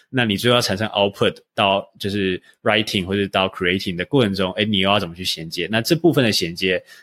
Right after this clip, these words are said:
呃，会是我们产品在开发过程中的，呃，持续去把它做出来的事情。但其实最重要的还是那个深度理解有没有办法被很轻易的建立起来，然后因为我们认为这个东西才是所有知识的源头，所有的，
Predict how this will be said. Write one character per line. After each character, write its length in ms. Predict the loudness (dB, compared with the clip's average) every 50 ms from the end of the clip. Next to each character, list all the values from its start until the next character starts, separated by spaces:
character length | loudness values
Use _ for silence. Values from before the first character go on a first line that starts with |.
| _ _
呃， 320 | -4 -2 0 0 0 0 0
会 160 | 0 0 2
是 100 | 2 2
我 80 | 0 0
们 180 | -2 -4 -6
产 220 | -4 -4 -4 -4 -2
品 160 | -4 -6 -6
在 140 | -6 -6 -4
开 180 | -4 -4 -4
发 140 | -2 -4 -6
过 160 | -4 -6 -12
程 80 | -12 -10
中 200 | -10 -12 -12 -8
的， 200 | -8 -8 -8 -8 _ -20 -20 _ _ _
呃， 160 | -2 -2 0
持 180 | 2 2 0 2
续 160 | 2 2 2
去 460 | 2 2 2 2 2 0 0 -4 -6 -6
把 100 | -6 -6
它 80 | -6
做 160 | -4 -4 -6 -6
出 120 | -2 -2
来 60 | -4
的 40 | -4
事 180 | -4 -6 -6 -6
情。 160 | -8 -8 -10 _ -4
但 100 | -2 2
其 80 | 4 4
实 60 | 4
最 120 | 4 4
重 140 | 4 4 2
要 60 | 2
的 80 | 2 0
还 180 | 0 0 -2 -2
是 240 | -2 -2 -4 -4 -4 _ _ _ _ 0
那 100 | 2 2
个 80 | 4 4
深 200 | 2 2 2 4
度 140 | 4 4
理 140 | 4 2 0
解 100 | 0 -2
有 60 | -4
没 80 | -4 -6
有 40 | -8
办 220 | -6 -6 -6 -6
法 60 | -10 _ _ _
被 280 | 0 0 0 0 -2 -6 _ _ _
很 160 | -6 -4 -4 -2
轻 340 | 0 0 0 2 0 -2 -2
易 160 | -2 -2 -2
的 100 | -2 -2
建 240 | -2 0 -2 -2 0
立 120 | 0 -2 -4
起 240 | -4 -4 -4 -6
来， 180 | -8 -8 -10 -12 _ _ _ _
然 120 | -4 -4 -2
后 300 | -2 -2 -2 -2 -2 -6 _ _ _ _
因 80 | -2 0
为 0 |
我 40 | 2
们 80 | 4
认 140 | 2 2 2
为 80 | 2 2
这 80 | 2
个 60 | 2
东 120 | 2 2 0
西 120 | -2 -2
才 120 | -2 -2 -4
是 80 | -2
所 300 | -4 -6 -6 -6 -6 -4
有 160 | -4 -4 -6
知 240 | -8 -8 -8 -6 -6
识 180 | -4 -4 -4 -4
的 120 | -4 -4
源 200 | -6 -6 -8 -10
头， 220 | -10 -12 -12 -12 -10
所 220 | -6 0 4 4
有 140 | 6 6 4
的， 260 | 4 2 2 2 0